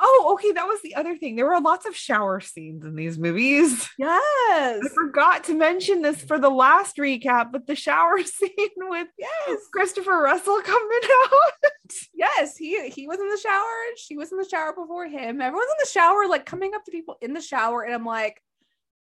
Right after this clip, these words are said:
Speaker 2: do I, am I just, like, have such, like, a Puritan modesty that that would just be like, "What are you doing, you creeper?" <laughs>
Speaker 1: Right?
Speaker 2: Am I, like, I'm normal? <laughs> I don't know.
Speaker 1: I'm
Speaker 2: Oh.
Speaker 1: with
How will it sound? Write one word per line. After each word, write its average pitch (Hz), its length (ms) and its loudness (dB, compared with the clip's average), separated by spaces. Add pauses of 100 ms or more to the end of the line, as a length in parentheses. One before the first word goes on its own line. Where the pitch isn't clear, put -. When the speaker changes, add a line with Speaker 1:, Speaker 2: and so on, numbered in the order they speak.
(160)
Speaker 2:
do 302 140 -6
I, 262 200 -2
am 262 140 -2
I 302 160 -2
just, 554 220 -2
like, 480 160 -4
have 320 160 -4
such, 240 320 -8
like, 311 160 -6
a 202 140 -6
Puritan 233 600 -8
modesty 220 540 -4
that 233 160 -6
that 202 180 -2
would 233 120 -6
just 220 200 -10
be 233 120 -6
like, 226 260 -4 (280)
"What 254 360 4
are 294 100 6
you 254 280 -6
doing, 285 440 2
you 277 140 -6
creeper?" - 560 0
<laughs> - 60 -18 (500)
Speaker 1:
Right? 311 800 0 (1000)
Speaker 2:
Am 427 80 -10
I, 392 160 4
like, 427 200 -4
I'm 403 140 0
normal? 294 260 -2
<laughs> 539 60 6 (360)
I 554 200 -10
don't 453 120 -10
know. - 120 -10 (1700)
Speaker 1:
I'm 269 160 -2
Speaker 2:
Oh. - 260 -8
Speaker 1:
with 453 160 -6